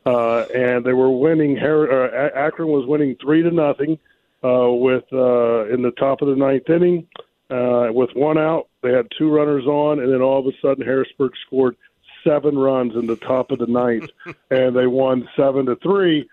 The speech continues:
So, which meant that we were still alive. I ran up and down the hallway going, <laughs> "We're alive! We're alive! We're alive!" Uh, and then Sunday we came to work, uh, knowing that if we won and Akron lost due to a tiebreaker,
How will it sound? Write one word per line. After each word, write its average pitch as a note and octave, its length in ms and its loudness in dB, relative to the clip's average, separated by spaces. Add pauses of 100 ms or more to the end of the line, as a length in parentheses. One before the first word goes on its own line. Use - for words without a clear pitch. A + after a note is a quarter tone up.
(400)
So, E3+ 180 2
which F#3+ 320 -2
meant A3 360 -2
that E3+ 100 -4
we E3+ 180 0
were E3+ 200 0 (120)
still F#3 240 0
alive. E3+ 600 -2
I B2+ 80 -2
ran D#3 280 -2
up E3 140 -10
and E3 100 -6
down D#3+ 240 0
the D3 80 -2
hallway D#3+ 480 0
going, D#3 380 0 (160)
<laughs> - 160 -14
"We're C#4+ 240 0
alive! C#4 640 0
We're C4+ 200 2
alive! C4+ 640 0
We're C4 200 2
alive!" C4 680 0 (420)
Uh, E3 480 -2 (140)
and D#3+ 200 -4
then F3 240 0 (140)
Sunday A#3 380 2
we E3+ 160 -2
came F3 280 -2
to E3 80 0
work, D#3 360 2 (160)
uh, D3 200 0
knowing D#3 460 0
that D3+ 160 2
if C#3+ 140 -2
we E3+ 180 2
won F3 580 0
and D3+ 120 0
Akron D3 380 -2
lost D3+ 500 2
due D3 140 0
to C#3+ 140 2
a C3+ 40 2
tiebreaker, C#3 760 -2